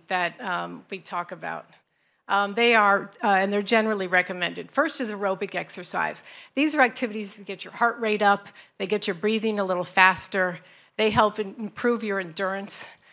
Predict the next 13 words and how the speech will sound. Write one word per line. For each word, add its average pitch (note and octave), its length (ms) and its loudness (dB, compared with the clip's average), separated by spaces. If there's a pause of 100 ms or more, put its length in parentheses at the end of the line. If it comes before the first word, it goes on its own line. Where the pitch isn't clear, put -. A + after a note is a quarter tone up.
(140)
Uh, F#3 220 4
so A3 160 -4
that's A3 300 2
the F#3+ 100 -8
first F#3 400 -8
one. D#3 260 -8 (440)
Um, G#3 200 4
the A3 100 -2
second C#4+ 380 2
is A3 240 0
strength A3 440 -2
activities. D#3+ 640 -10
So G#3 300 -4